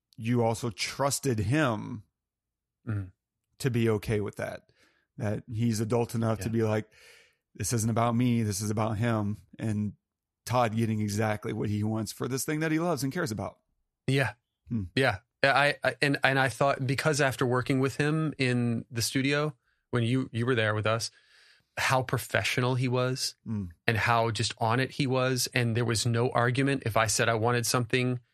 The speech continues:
Speaker 2: a certain way, you know, he would ask a question or like, like, "What about this or that?"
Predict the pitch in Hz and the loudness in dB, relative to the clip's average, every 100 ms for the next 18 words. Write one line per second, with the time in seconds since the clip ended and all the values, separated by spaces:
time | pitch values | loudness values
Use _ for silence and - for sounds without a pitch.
0 | _ 120 - 120 120 117 123 127 - _ | _ -2 0 0 2 4 2 0 -8 _
1 | _ _ _ 120 113 110 - _ - 156 | _ _ _ 2 2 2 -4 _ -2 2
2 | 131 123 123 - - 151 - 143 127 113 | 6 6 4 0 2 2 2 2 2 2
3 | 110 107 - 120 113 107 123 123 110 123 | 2 -2 -4 -2 -2 0 0 0 2 0
4 | 117 101 117 120 - | 0 2 4 2 0